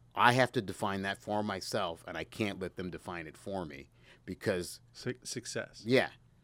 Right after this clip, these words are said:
Speaker 1: I have to define it.
Speaker 2: Mm-hmm.
Speaker 1: So, um, I think that if you're letting other people define success for you, then you probably are never going to reach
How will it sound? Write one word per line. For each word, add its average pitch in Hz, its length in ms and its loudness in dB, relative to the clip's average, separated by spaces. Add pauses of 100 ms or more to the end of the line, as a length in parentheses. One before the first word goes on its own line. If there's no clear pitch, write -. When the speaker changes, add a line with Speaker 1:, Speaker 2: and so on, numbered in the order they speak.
(160)
Speaker 1:
I 123 160 6
have 127 160 6
to 98 80 -4
define 82 400 -14
it. - 160 -20
Speaker 2:
Mm-hmm. 107 320 -10 (400)
Speaker 1:
So, 107 580 6
um, 90 420 -2 (720)
I 117 120 2
think 151 420 2
that 117 280 6 (180)
if 117 200 2
you're 113 120 4
letting 117 300 6
other 107 140 2
people 95 240 -6
define 90 360 -4
success 82 360 -8
for 85 180 -12
you, 76 240 -10
then 71 220 -10
you 69 120 -14 (100)
probably 73 760 -8 (320)
are 76 80 -12
never 73 220 -12
going 73 240 -12
to - 120 -16
reach - 400 -14